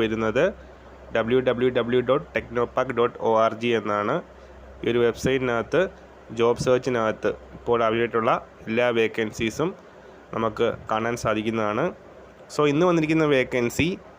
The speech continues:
ആ, ഇൻഫോസ്പൈസ കൺസൾട്ടൻസി സർവീസസ് എന്ന് പറയുന്ന സ്ഥാപനത്തിലാണ്. ട്രിവാൻഡ്രം, ആ, ടെക്നോ പാർക്കിലുള്ള ഈ ഒരു സ്ഥാപനത്തിലാണ് ഈ ഒരു work from home വേക്കൻസി വന്നിരിക്കുന്നത്. So ടെക്നോ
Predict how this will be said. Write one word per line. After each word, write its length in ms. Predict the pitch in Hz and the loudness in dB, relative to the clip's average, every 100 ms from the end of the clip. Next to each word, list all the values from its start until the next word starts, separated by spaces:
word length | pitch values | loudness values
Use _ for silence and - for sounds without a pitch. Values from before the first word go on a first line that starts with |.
| - - - | -20 -12 -6
ആ, 40 | - | -2
ഇൻഫോസ്പൈസ 720 | 123 127 156 160 - 131 127 147 170 - - - | 0 0 2 0 2 0 2 0 0 -2 -14 -4
കൺസൾട്ടൻസി 640 | 120 120 131 123 127 131 143 135 | -4 0 -2 0 -2 0 0 2
സർവീസസ് 420 | 120 123 117 - | 2 0 -2 -4
എന്ന് 100 | 131 | 0
പറയുന്ന 220 | 120 117 120 | 2 0 -2
സ്ഥാപനത്തിലാണ്. 680 | 120 110 113 110 117 110 110 175 - - - - - - | 0 0 0 -2 -2 0 0 -2 -6 -20 -20 -20 -20 -10
ട്രിവാൻഡ്രം, 500 | 120 120 117 117 165 202 - | -2 0 0 0 -2 -4 -8
ആ, 40 | 117 113 | -4 -4
ടെക്നോ 240 | 110 120 110 | -4 -4 0
പാർക്കിലുള്ള 440 | 113 117 120 110 147 226 - - - - 123 | -2 0 -2 0 0 -2 -10 -20 -20 -10 -2
ഈ 80 | 123 | -2
ഒരു 60 | 120 | 2
സ്ഥാപനത്തിലാണ് 720 | 120 120 123 131 117 110 156 196 - | 2 2 0 0 0 2 -2 -4 -6
ഈ 80 | 120 | -2
ഒരു 60 | 117 | 0
work 120 | 113 - | 0 0
from 120 | 131 123 | -4 -2
home 140 | 127 120 | -2 0
വേക്കൻസി 460 | 110 - 110 - 151 - - - | 0 -2 -4 -2 -4 -4 -16 -14
വന്നിരിക്കുന്നത്. 580 | 113 117 113 113 110 127 180 - - - - - - - - | -2 -2 0 -2 0 2 0 -4 -20 -20 -20 -20 -20 -20 -6
So 120 | - 190 208 - | 0 0 0 -4
ടെക്നോ 260 | 131 131 | -4 0